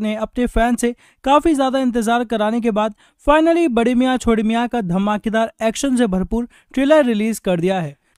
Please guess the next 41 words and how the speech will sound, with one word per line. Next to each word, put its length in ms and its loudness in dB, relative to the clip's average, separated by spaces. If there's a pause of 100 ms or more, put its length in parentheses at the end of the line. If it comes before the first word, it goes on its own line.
जिसे 260 0
देखने 280 2
के 100 -2
बाद 220 2
हम 220 0
सभी 320 -2
के 80 -2
होश 340 0
उड़ 220 -2
गए 220 0
हैं। 160 -2 (280)
खासकर 400 2
से 140 -2
जो 120 0
अक्षय 280 -2
कुमार 260 -2
और 100 -2
टाइगर 260 0
श्रॉफ 340 0
की 100 -4
इस 140 -6
फिल्म 260 -2
को 220 -2 (340)
ट्रोल 220 2
कर 180 0
रहे 220 2
थे, 200 -8 (320)
इस 200 0
ट्रेलर 260 2
को 140 0
देखने 320 0
के 80 -2
बाद 280 -2 (240)
हेटर्स 380 4
के 100 -2
मुंह 200 2
पर 180 0
तमाचा 520 -2
घल 220 -4
चुका 300 -4
है। 200 -6